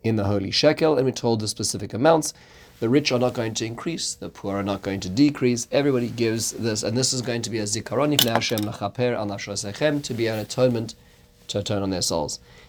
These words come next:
That's se-, section one, is counting through the machzis hashekel.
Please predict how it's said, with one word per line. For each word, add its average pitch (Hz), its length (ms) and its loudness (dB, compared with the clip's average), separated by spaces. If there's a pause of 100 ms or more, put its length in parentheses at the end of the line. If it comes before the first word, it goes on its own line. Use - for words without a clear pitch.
That's 120 200 4
se-, - 440 2
section 110 480 0
one, 95 340 2
is 107 320 -2 (140)
counting 139 500 2
through 120 200 -4
the 101 40 -2
machzis 101 400 -2
hashekel. 101 480 -2